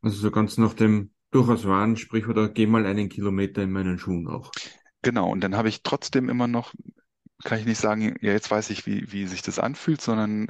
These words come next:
Speaker 2: ähm, das erwart-, also das verlange ich jetzt auch gar nicht, also, äh, aber ich fände, es wäre schon ein Riesenbewusstsein, wenn wir überhaupt mal anerkennen würden, in unseren Kirchen, in unseren Vereinen, in unserer Kirche findet Diskriminierung statt.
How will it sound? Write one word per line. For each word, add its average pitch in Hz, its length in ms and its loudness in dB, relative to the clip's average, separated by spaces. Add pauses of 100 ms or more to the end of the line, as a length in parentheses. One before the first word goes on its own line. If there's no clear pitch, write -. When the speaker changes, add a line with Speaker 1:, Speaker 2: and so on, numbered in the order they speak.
(120)
Speaker 2:
ähm, 98 560 -4 (320)
das - 200 -2
erwart-, 101 400 -2
also 92 160 -2
das - 120 -8
verlange 104 300 2
ich 175 100 0
jetzt - 140 -4
auch - 160 -6
gar 95 160 -2
nicht, 139 240 -2
also, 92 280 -4
äh, - 360 -8 (120)
aber 101 520 -2
ich - 160 -2
fände, 170 180 0
es - 120 -2
wäre 117 140 4
schon 101 340 -2 (100)
ein 98 80 -10
Riesenbewusstsein, 101 760 -4
wenn 95 220 -2
wir 95 140 0
überhaupt 92 360 -6
mal 101 180 -2
anerkennen 117 640 -4
würden, 113 320 -2 (560)
in 101 120 -2
unseren 101 680 -2 (160)
Kirchen, 143 380 0
in 101 100 -2
unseren 92 260 -6
Vereinen, 98 540 -2
in - 0 -
unserer - 420 -6 (100)
Kirche - 440 -4 (560)
findet 120 360 -2 (120)
Diskriminierung 92 720 -4
statt. - 440 -6